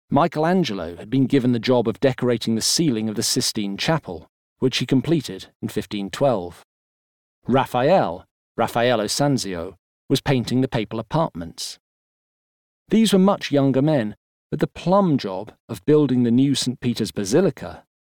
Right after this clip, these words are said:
which was arguably the greatest architectural commission on earth, had gone in fifteen oh six to Leonardo's contemporary, Donato Bramante. So although he had fine apartments in the papal palace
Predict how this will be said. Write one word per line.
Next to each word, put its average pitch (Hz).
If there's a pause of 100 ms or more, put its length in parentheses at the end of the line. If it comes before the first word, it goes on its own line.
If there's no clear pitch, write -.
which -
was 131
arguably 107
the 117
greatest 135
architectural 120
commission 110
on 104 (100)
earth, 143 (420)
had 143
gone 139
in 143
fifteen 120
oh 104
six - (200)
to 117
Leonardo's 123
contemporary, 101 (320)
Donato 127
Bramante. 110 (1300)
So -
although 233
he 160
had 151
fine 139
apartments 131
in 110
the 104
papal 110
palace -